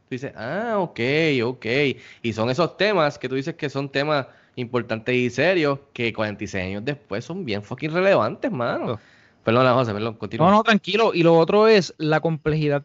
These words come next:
Speaker 2: también de los personajes, porque, por ejemplo, tenemos, tenemos al Pacino, ¿sabe? Que nosotros pensamos que está haciendo esta cosa y, y, y que de momento es el bueno, pero él también tiene un lado oscuro acerca de él, ¿sabe? Que no es un personaje tan sencillo que tú lo puedes descifrar de la primera.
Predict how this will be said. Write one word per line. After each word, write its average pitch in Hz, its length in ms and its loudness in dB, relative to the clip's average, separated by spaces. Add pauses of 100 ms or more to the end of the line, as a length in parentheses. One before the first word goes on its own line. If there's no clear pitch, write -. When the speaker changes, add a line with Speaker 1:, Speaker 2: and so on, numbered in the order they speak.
Speaker 2:
también 185 420 -2
de 196 80 2
los 170 120 0
personajes, 151 640 -2
porque, 135 200 -4
por 143 140 -2
ejemplo, 151 560 -2 (240)
tenemos, 170 640 0 (160)
tenemos 165 360 -2
al 202 140 2
Pacino, 202 720 -2
¿sabe? 156 240 0
Que 147 80 0
nosotros 143 300 -8
pensamos 196 440 0
que 175 100 -8
está - 120 -6
haciendo 185 280 -6
esta 180 260 0
cosa 185 400 0
y, 147 60 -4
y, 127 260 -12
y 139 140 -14
que 135 100 -4
de 135 80 -2
momento 143 380 0
es 185 40 4
el 190 100 4
bueno, 190 380 2
pero 147 140 0
él 131 100 -2
también 185 320 0
tiene 202 200 -2
un 196 100 0
lado 190 160 4
oscuro 185 420 2
acerca 156 540 2
de 127 200 0
él, 175 120 0
¿sabe? 151 220 0
Que 135 80 -8
no 135 80 -6
es 151 40 -2
un 165 120 -4
personaje 170 440 0
tan 165 140 -2
sencillo 156 460 -2
que 147 100 0
tú 135 100 -6
lo 139 120 0
puedes 156 240 0
descifrar 151 420 -2
de 156 140 -2
la 147 100 2
primera. 135 540 -2